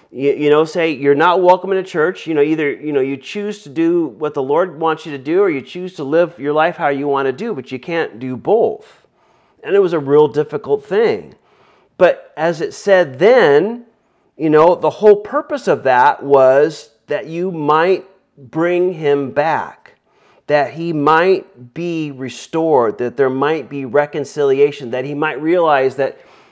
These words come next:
this life of sin is not worth it. I'm, what I'm giving up, Lord, following you and being with your people and church and all that's involved is not worth any of this.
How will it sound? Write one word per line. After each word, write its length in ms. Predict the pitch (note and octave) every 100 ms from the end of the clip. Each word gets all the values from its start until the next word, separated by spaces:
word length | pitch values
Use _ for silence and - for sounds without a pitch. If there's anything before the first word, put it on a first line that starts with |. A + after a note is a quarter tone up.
| _ _
this 440 | A2+ C3+ F#3 F#3
life 300 | D#3+ F#3 G3+
of 140 | D3+ B2+
sin 400 | - G#3 F3+ D3+
is 160 | B2+
not 320 | D3+ E3 B2
worth 360 | D3+ E3 F#3 F#3
it. 340 | A2 F2+ _ _ _ -
I'm, 160 | C#3+
what 260 | - C#3+ D#3
I'm 220 | F#3+ D#3
giving 380 | C3+ F#3 F#3 E3+
up, 420 | F3+ F#3 - _
Lord, 360 | D3 D3+ D3+ C#3+
following 560 | - D#3 F3 F3+ F3 D#3+
you 320 | D#3+ E3+ F3
and 260 | C#3+ B2+
being 260 | A#2+ F3 F3+
with 180 | E3+ D#3
your 120 | D#3
people 580 | - F3+ E3 D#3 E3+ D#3+
and 160 | B2
church 440 | B2 F#3 E3+ E3 D#3+
and 100 | C3+
all 160 | D#3
that's 240 | F3 F3 E3+
involved 480 | D3+ C#3 D#3+ E3 C#3+
is 180 | C3
not 380 | C#3+ D#3+ F#3 A2
worth 420 | C3+ E3 D#3+ D3+ - _ _ _ _ _ _ _ -
any 340 | A3 C4 A#3
of 160 | D3+ G#2
this. 680 | A2 E2+ - - - -